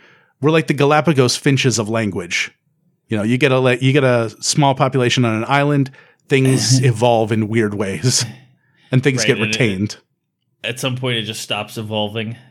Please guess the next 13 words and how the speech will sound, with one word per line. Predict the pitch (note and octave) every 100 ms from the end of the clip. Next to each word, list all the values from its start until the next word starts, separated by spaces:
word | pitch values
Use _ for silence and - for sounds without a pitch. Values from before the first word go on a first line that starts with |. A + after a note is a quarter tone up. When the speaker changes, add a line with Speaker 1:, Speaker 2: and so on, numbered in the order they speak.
| _ _ - _
Speaker 2:
Like, | A#2+
it's | G2+ F#2+
just | G#2 -
like, | G2+ F#2+
this | A#2 A#2+
is, | A#2+ A2 A2+ - - - - _
this | - G#2
is | A2+
what | C3
it | C#3+ F3+
is. | A3 B2+ - - - - _ _ -
Speaker 1:
Yeah, | B2 F#2 G#2 _ -
yeah. | G#2 F2+